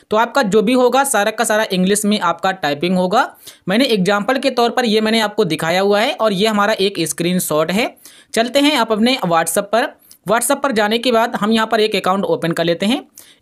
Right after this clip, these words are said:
अकाउंट ओपन करने के बाद इस पर हम टच करेंगे तो हमारा इस तरीके से कीबोर्ड ओपन हो जाता है।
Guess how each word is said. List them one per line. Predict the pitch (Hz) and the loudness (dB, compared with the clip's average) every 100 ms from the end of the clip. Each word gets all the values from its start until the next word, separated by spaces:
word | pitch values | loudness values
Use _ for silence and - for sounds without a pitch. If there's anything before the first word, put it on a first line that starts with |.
| 196 | -2
अकाउंट | 262 285 | 0 2
ओपन | 269 277 | 2 0
करने | 277 226 240 | 0 0 0
के | 254 | 0
बाद | 247 254 | 0 2
इस | 214 | 0
पर | 226 | 0
हम | 226 | -2
टच | 226 165 - | -2 -4 -2
करेंगे | 180 180 208 359 | -2 0 0 0
तो | - | -2
हमारा | 220 226 233 226 | 0 2 0 -2
इस | 220 | -2
तरीके | 208 208 214 | -2 0 0
से | 226 233 | 0 -2
कीबोर्ड | 226 185 180 196 | 0 0 0 0
ओपन | - 170 185 190 | 0 0 0 -2
हो | 151 160 | 0 0
जाता | 165 165 185 | 0 0 -2
है। | 247 | -4